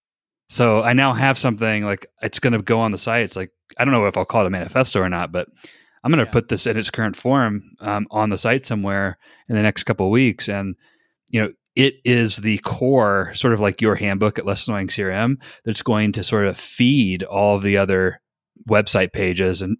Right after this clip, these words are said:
Speaker 1: um, that'll be more focused and, and brief.
Speaker 2: That's interesting. And I bet it's better than in the podcast episode you asked, "Should I write a manifesto?" If you had just said, "Yes, I'm gonna do it," without the,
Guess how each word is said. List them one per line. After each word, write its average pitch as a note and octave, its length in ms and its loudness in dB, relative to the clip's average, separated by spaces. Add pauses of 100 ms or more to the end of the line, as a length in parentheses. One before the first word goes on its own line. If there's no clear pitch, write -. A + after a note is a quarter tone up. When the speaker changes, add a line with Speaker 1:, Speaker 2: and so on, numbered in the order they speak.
Speaker 1:
um, F2+ 260 -4
that'll G2 160 2
be F#2+ 140 2
more F#2 180 2
focused F#2+ 540 0
and, F2+ 220 -6 (540)
and F#2 220 0
brief. F#2+ 420 0 (1300)
Speaker 2:
That's - 160 -4
interesting. B2 640 -4
And D#3 140 0
I E3 80 2
bet F3 180 4
it's E3 200 -4 (140)
better D#3+ 380 0
than C3+ 460 -8 (960)
in D#3 140 -4
the C3+ 300 -4
podcast D#3+ 400 2
episode C3 360 -2
you C3 80 -2
asked, B2 320 -2
"Should D3+ 240 0
I C3 140 2
write A#2+ 200 0
a A#2 40 -6
manifesto?" A2+ 1000 -4
If F3 200 0
you F3+ 100 -2
had E3 160 0
just G3 180 0
said, D3+ 200 0
"Yes, C#3+ 260 2
I'm C3+ 140 -4
gonna A#2+ 200 -4
do B2+ 260 -2
it," A2+ 260 -2
without C#3 760 -2
the, C#3+ 220 -2